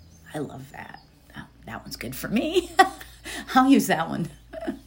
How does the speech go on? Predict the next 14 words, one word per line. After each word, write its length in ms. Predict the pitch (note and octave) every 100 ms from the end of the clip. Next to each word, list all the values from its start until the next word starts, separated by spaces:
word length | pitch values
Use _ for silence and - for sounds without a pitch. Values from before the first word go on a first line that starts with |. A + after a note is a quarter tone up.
| - G#3 - - -
So, 240 | - A3
all 300 | - - A3+
right, 180 | F3+ -
let's 180 | A3+ A3+
get 140 | C4+
ourselves 320 | C4+ C#4 A#3
comfortable. 920 | - C4+ C4+ - C4 B3+ B3 B3+ B3+ C#4 - - - - - - - - - - - - - - -
Seating 600 | - - A3 G#3+ G3+ G#3
however 1000 | G#3 F3+ - - D#4+ B4 A3 D#3 C#3+ -
it 180 | F3+ E3+
is 300 | - A#3+ B3
for 180 | - - -
you. 540 | F#3 A#3 A3 G#3+ G#3+ A3+ - - - - - - - - -
Ugh. 300 | C#4 G3+